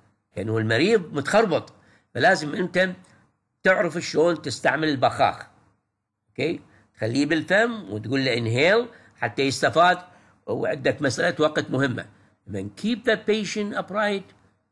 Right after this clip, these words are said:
أكسجين وسال بيوتامولز. وتقدر تعيد الدوزز مال الانهيلر كل عشر دقائق، إلى أن الأتاك تروح. وبعدين ورا ما تروح تقدر تحوله للمستشفى. إذا كل عشر دقائق ومطية انهيلر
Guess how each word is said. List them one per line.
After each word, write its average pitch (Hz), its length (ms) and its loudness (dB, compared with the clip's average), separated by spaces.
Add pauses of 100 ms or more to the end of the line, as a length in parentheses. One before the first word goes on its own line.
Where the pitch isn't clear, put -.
(180)
أكسجين 147 840 -2
وسال 160 340 2
بيوتامولز. 107 760 -2 (1300)
وتقدر 160 380 2
تعيد 160 400 -2
الدوزز 156 720 0
مال 135 180 2
الانهيلر 123 500 -2
كل 202 200 -2
عشر 185 280 -4
دقائق، 113 560 -2 (600)
إلى 120 180 2
أن 151 300 2
الأتاك 120 460 -2
تروح. 175 460 0 (640)
وبعدين 131 420 0
ورا 165 200 4
ما 151 100 2
تروح 151 380 2 (360)
تقدر 139 340 0
تحوله 143 360 0
للمستشفى. 123 680 -2 (1040)
إذا 139 560 4
كل 190 180 2
عشر 156 320 -2
دقائق 131 640 0
ومطية 143 800 0
انهيلر 127 520 0